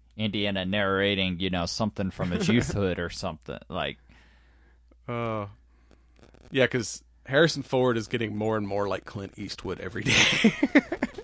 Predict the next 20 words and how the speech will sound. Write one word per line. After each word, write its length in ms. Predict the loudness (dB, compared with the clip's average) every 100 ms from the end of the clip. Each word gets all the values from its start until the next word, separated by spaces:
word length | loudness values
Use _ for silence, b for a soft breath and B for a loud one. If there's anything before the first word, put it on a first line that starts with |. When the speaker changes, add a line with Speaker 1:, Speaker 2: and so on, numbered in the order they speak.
| -4 -4 -20 _ -20 -20 -20 -20 -20 B B B B -4
Speaker 2:
He 80 |
just 160 | -2 4
has 140 | 4
that, 260 | 4 2 2
that 160 | -2 2
old 320 | 2 4 2
man 340 | 2 2 2 0
voice 360 | 0 0 -2
is, 140 | -6 -4
uh, 260 | -2 -4 -6
is 160 | -10 -6
getting 240 | -6 -4
there. 240 | -4 -6 -8 -18 _ _ _ _ _ _ _ _ _ _ _ _ -20 -20 -20 -20 -20 -20 -20 -20
Speaker 1:
Trying 200 | -14 -10
to 60 | -8
figure 280 | -8 -6 -4
out 100 | -4
where 100 | -6
they 160 | -6
lo- 220 | -6 -8